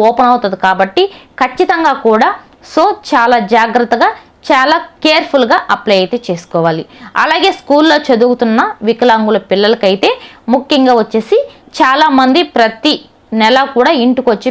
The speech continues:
పెన్షన్ తీసుకొని వెళ్తూ ఉంటారు. అలాంటి వాళ్ళందరూ కూడా ఎవరైతే వికలాంగుల పిల్లలు స్కూల్లో చదువుతుంటారో వాళ్ళందరూ కూడా మీ మీ సచివాలయంలో మీ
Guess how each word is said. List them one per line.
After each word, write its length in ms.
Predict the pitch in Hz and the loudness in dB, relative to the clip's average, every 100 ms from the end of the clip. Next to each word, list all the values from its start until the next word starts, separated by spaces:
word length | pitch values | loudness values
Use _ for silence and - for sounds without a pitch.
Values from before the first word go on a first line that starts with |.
| 254 | -2
పెన్షన్ 320 | 202 - 226 220 | -2 -2 -4 -4
తీసుకొని 360 | 208 - 202 247 | -8 -4 -2 0
వెళ్తూ 260 | 196 180 196 185 | -2 -2 -4 -4
ఉంటారు. 320 | 175 180 170 175 - - 214 | -2 -2 -2 -8 -20 -6 -4
అలాంటి 340 | 277 349 381 330 | 0 0 2 0
వాళ్ళందరూ 500 | 240 220 196 214 226 220 | 2 2 2 2 0 0
కూడా 140 | 202 208 190 | 0 0 0
ఎవరైతే 360 | 202 277 294 311 208 | 2 2 0 0 -2
వికలాంగుల 460 | 196 226 220 220 233 | 0 0 2 0 -2
పిల్లలు 260 | 196 196 202 - | -2 -2 -2 -8
స్కూల్లో 380 | - - 220 240 220 | -12 -2 0 0 -2
చదువుతుంటారో 600 | 190 196 202 202 202 311 494 - - 240 | -4 -4 -4 -2 2 2 -2 -8 -6 -2
వాళ్ళందరూ 480 | 262 269 254 339 381 294 | 2 2 2 2 2 2
కూడా 180 | 269 294 233 | 0 0 0
మీ 80 | 233 240 | 2 0
మీ 60 | 226 | 0
సచివాలయంలో 680 | 196 - 214 202 190 196 311 440 - _ - | -4 -2 0 2 0 0 0 -2 -10 _ -2
మీ 100 | 240 | 0